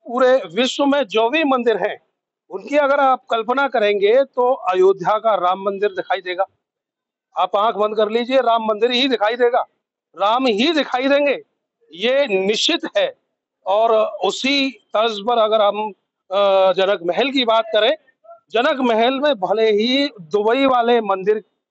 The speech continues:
का रूप यहाँ चित्रण किया जाएगा, लेकिन आंख बंद कर लेना, आपको दिखाई राम मंदिर ही देगा, राम मंदिर ही दिखाई देगा, क्योंकि वो मनों में बसा हुआ है, भावों में बसा हुआ है।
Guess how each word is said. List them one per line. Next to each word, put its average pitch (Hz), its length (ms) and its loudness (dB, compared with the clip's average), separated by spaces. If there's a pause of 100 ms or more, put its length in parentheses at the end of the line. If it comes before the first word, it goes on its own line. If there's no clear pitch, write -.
(120)
का 226 200 2
रूप 226 480 0
यहाँ 190 280 2
चित्रण 202 360 -2
किया 233 220 -2
जाएगा, 202 360 2 (440)
लेकिन 262 480 -2
आंख 254 200 0
बंद 240 220 -2
कर 240 140 -2
लेना, 226 420 0 (320)
आपको 240 360 -2
दिखाई 202 400 -2
राम 170 240 0
मंदिर 190 260 0
ही 233 200 0
देगा, 247 280 0 (800)
राम 226 180 0
मंदिर 247 300 0
ही 269 160 0
दिखाई 226 340 -4
देगा, 220 240 0
क्योंकि 262 340 -2
वो 254 220 0
मनों 208 360 0
में 214 140 0
बसा 180 240 0
हुआ 185 300 -2
है, 190 100 -2 (340)
भावों 202 420 -2
में 196 160 0
बसा 180 240 0
हुआ 180 300 0
है। 190 60 0